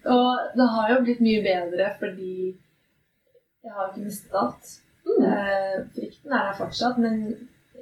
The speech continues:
Speaker 1: du har helt rett. Jeg tenkte at jeg kom til å ha ganske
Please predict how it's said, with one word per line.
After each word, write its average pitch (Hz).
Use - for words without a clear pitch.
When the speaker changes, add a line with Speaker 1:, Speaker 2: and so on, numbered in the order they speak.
Speaker 1:
du 220
har 196
helt 233
rett. 214
Jeg 247
tenkte 285
at -
jeg 208
kom 214
til 208
å 202
ha 208
ganske 247